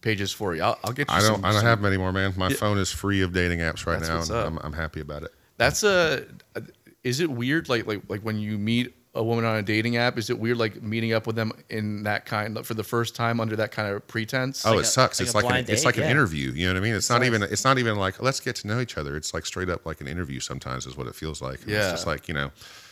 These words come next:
Speaker 2: four questions into an interview, I'm usually losing interest pretty fast. I'm like, "All right, well, you know, you're looking for this very specific set of criteria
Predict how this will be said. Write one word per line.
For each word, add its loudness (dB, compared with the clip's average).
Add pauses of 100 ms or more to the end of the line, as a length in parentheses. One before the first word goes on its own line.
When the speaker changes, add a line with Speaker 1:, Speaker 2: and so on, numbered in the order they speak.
(240)
Speaker 2:
four 0
questions 0
into -4
an -2
interview, -2
I'm -2
usually -6
losing -8
interest -10
pretty -10
fast. -10
I'm -14
like, -14
"All -16
right, -14
well, -18 (540)
you -10
know, -8 (160)
you're 2
looking -2 (320)
for -2
this 0
very 2
specific -4
set -2
of -6
criteria -2